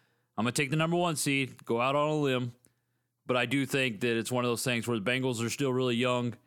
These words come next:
and, you know, they got a playoff win under their belt. It's not, they don't look like one of those teams that is gonna make a run. I, I just don't see the Bengals in the A F C Championship,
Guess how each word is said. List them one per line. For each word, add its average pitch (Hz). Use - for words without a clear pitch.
and, 110
you 131
know, 110
they 110
got 120
a -
playoff 123
win 120
under 120
their 117
belt. 120
It's 117
not, 120
they 135
don't 139
look 139
like 131
one 131
of 131
those 120
teams 123
that 117
is 117
gonna 120
make 117
a 110
run. 104
I, 120
I 143
just 147
don't 165
see 165
the 139
Bengals 123
in 117
the 117
A 117
F 110
C 117
Championship, 98